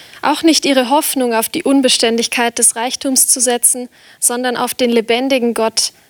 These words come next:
der uns alles reichlich zum Genuss darreicht. Sie sollen Gutes tun, reich werden an guten Werken, freigebig sein, bereit, mit anderen zu teilen, damit sie das ewige Leben ergreifen und so für sich selbst eine gute Grundlage für die Zukunft sammeln.“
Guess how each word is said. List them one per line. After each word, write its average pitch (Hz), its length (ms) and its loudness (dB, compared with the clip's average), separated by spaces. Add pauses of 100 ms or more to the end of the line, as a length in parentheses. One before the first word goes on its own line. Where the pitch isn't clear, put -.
der 233 140 0
uns 226 180 0
alles 262 380 -2
reichlich 247 500 -4
zum 240 200 -4
Genuss 226 400 0
darreicht. 202 720 -8 (600)
Sie 269 140 0
sollen 254 380 0
Gutes 285 440 2
tun, 233 380 -6 (240)
reich 254 360 -2
werden 262 340 0
an 240 120 -4
guten 262 400 -2
Werken, 220 500 -2 (280)
freigebig 247 680 -2
sein, 214 440 -2 (260)
bereit, 240 420 0
mit 247 140 -4
anderen 240 380 0
zu - 120 -2
teilen, 214 600 0 (260)
damit 247 300 0
sie 262 100 -2
das 247 200 2
ewige 269 360 -2
Leben 247 320 2
ergreifen 214 800 -2
und 226 160 -2
so 269 160 2
für 262 160 -4
sich 220 220 0
selbst 220 460 0
eine 214 220 -2
gute 254 360 0
Grundlage 226 580 0
für 226 160 -4
die 226 120 -4
Zukunft 208 540 -6
sammeln.“ 208 460 -4